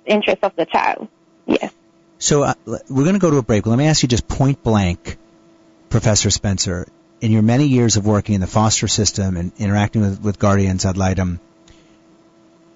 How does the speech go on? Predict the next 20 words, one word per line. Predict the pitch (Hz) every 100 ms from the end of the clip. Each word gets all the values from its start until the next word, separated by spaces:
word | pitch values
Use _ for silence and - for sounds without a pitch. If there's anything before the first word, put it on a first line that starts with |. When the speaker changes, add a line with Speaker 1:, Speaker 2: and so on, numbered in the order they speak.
| _ _ _ _ -
Speaker 2:
if | 123 -
you | 214
just | 214 180
had | 160 147
to | 127
say | - 135 120 113
a | 95
percentage | - 101 - 143 151 123
of |
the | 117
time | - 110 95 92 110 - _ _ _ -
that | 110 104
you | 113 131
think, | - - 127 117 - _ _ _ _ _ -
in | 113 101
retrospect, | 113 120 120 - - 95 - - 98
they | 107 104
get | 113 113
it | -
right | 92 98 110 156 -